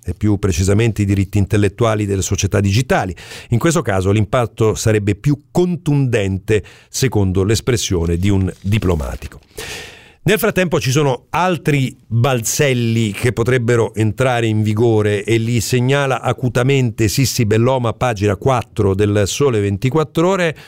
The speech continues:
Come vedete, è l-, l-,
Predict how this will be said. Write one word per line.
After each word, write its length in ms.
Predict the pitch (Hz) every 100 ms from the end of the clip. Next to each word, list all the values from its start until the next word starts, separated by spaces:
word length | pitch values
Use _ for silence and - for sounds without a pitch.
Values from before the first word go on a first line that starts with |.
| - _ _ _ _ _ _ _ _ _ _ _ - 147 -
Come 240 | 147 147
vedete, 560 | 147 160 170 156 151 -
è 200 | 120 143
l-, 380 | 139 139 135 -
l-, 520 | 143 139 - 147